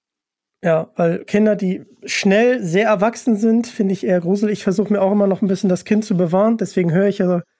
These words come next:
auch noch die drei Fragezeichen, weil egal, ob es Up und Downs gab, es war halt, es ist halt eine Konstante.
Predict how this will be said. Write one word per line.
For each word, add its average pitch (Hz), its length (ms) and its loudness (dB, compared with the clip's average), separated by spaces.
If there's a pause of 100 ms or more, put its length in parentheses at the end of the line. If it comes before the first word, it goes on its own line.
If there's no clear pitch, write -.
(240)
auch 190 140 2
noch 190 140 0
die 190 100 -4
drei 180 140 0
Fragezeichen, 202 960 0
weil 180 260 0
egal, 185 280 2
ob 202 100 0
es 190 100 -4
Up 202 140 -2
und 175 200 -2
Downs 214 320 2
gab, 202 300 0
es 190 300 -8
war 185 140 2
halt, 190 300 -4 (160)
es 185 160 -4
ist 190 140 -2
halt 190 160 0
eine 180 80 0
Konstante. 220 760 0